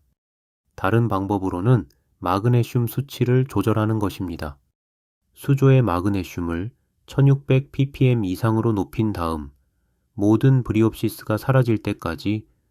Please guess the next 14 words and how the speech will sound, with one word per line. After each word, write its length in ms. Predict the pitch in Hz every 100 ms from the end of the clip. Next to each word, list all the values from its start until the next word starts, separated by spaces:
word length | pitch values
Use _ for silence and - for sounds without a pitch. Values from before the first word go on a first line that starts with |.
| _ _ -
최소 340 | 139 135 135
몇 240 | 95 87
주 180 | - 110
동안 340 | 90 90 95 101
이 140 | 92
수준을 560 | 87 104 101 98 120 107
유지하십시오. 920 | 92 - 98 82 - - 87 76 69 _ _ _ _ _ _ _ _
하지만 400 | 127 127 123 107
이천 360 | 98 - 123
피피엠을 500 | 127 135 - 120 120
초과하면 500 | - 127 127 120 120
안 140 | 85 82
됩니다. 440 | 90 85 78 71 _ _ _ _ _ _ _ _
플루코나졸은 920 | - 156 147 156 143 135 131 139 143